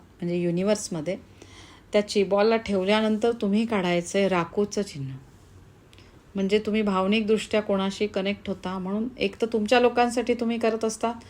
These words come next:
तेव्हा पण आपण कनेक्ट होतो, कोणा दुसऱ्यांसाठी करत असेल तरी आपण कनेक्ट होतो. तर नंतर आपण काढायचं आहे राकूचं चिन्ह.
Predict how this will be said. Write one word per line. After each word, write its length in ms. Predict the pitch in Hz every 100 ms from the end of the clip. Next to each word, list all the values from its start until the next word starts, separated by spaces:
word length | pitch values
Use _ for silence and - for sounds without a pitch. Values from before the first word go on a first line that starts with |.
| - - - -
तेव्हा 260 | 175 170 190
पण 180 | 226
आपण 240 | 226 226 220
कनेक्ट 380 | 220 214 214 220
होतो, 220 | 208 202
कोणा 240 | 202 202
दुसऱ्यांसाठी 720 | 196 180 - 202 214 220 214
करत 260 | 220 208 202
असेल 280 | 202 220 208
तरी 140 | 214
आपण 260 | 208 196 175
कनेक्ट 360 | 175 165 170
होतो. 340 | 170 - 247 - - - - - - -
तर 60 | 220
नंतर 360 | 214 214 262
आपण 320 | 277 269 277 277
काढायचं 500 | 262 233 240 233 233
आहे 100 | 233
राकूचं 460 | 208 196 226 233
चिन्ह. 420 | 226 190 170 214